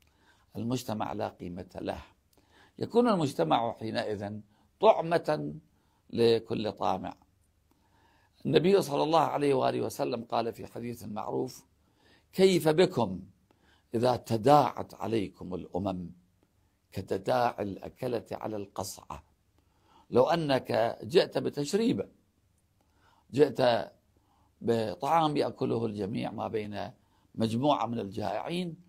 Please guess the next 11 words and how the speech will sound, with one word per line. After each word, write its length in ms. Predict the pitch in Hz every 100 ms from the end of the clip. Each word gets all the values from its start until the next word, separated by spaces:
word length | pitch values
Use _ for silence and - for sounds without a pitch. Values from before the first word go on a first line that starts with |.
| _ _ _
فإن 300 | - 117 131
أياديهم 600 | 123 127 123 120 131 120
تصعد 480 | - 120 - - 113
وتنزل، 600 | 95 95 117 107 107 104 - _ _ _ _
وهي 260 | 101 98
تأخذ 560 | 95 85 - 101 104 95 - _ - _ _ _
من 120 | - 104
الطعام 520 | 101 120 113 117 104
لقمة 720 | 113 117 110 107 113 110 101 - _ _ _ _ _
فلقمة. 440 | 110 98 - 92
الثريد 640 | 98 - 160 202 147 -